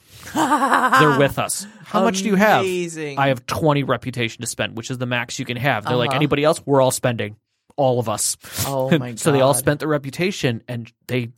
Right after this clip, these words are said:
Speaker 2: created a revolt in the city right there. And they were all, and literally, he was just like, "What do they say?" One of the peasants, a young man who's blind on a crutch, screams,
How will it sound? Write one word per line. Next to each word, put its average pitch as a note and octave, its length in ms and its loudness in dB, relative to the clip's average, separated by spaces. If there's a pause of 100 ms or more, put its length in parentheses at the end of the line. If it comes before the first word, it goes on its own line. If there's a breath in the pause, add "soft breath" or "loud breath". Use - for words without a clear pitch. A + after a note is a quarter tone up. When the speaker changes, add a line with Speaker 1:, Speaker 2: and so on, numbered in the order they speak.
Speaker 2:
created D3 380 2
a C#3 40 4
revolt A#2+ 720 0 (100)
in C3+ 260 -2
the B2+ 100 -2
city B2 360 0
right A#2 340 -6
there. A#2 400 -2 (260 loud breath)
And B2+ 160 2
they B2 80 6
were B2+ 140 6
all, B2+ 280 6
and D#3 220 0
literally, D#3 680 2 (100)
he C#3 120 -2
was B2+ 100 0
just C3 140 -6
like, D#3 160 2 (540 soft breath)
"What A#2+ 200 4
do C3 80 2
they B2 140 0
say?" B2 420 2 (360)
One B2 300 2
of A#2+ 60 -4
the C3 80 -2
peasants, A#2 640 -2 (380)
a A#2+ 120 2
young B2 360 2
man A2+ 300 2
who's A#2 260 -2
blind A2+ 680 -2 (380)
on A#2 100 -2
a A2+ 40 -6
crutch, - 400 -2
screams, - 680 -2